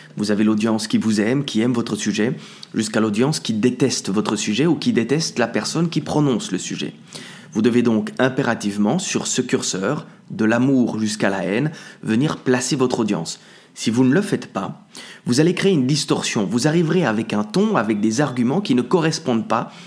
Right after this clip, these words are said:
à ce qu'imagine l'audience ou à ce qu'attend l'audience. Et là,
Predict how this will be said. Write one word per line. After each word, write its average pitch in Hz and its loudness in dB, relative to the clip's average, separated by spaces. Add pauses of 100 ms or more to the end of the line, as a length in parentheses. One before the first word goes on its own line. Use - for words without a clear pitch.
(140)
à 120 -2
ce - 0
qu'imagine 151 2
l'audience 113 2
ou 127 4
à 123 4
ce 127 0
qu'attend 160 0
l'audience. 110 0 (420)
Et 110 2
là, 107 0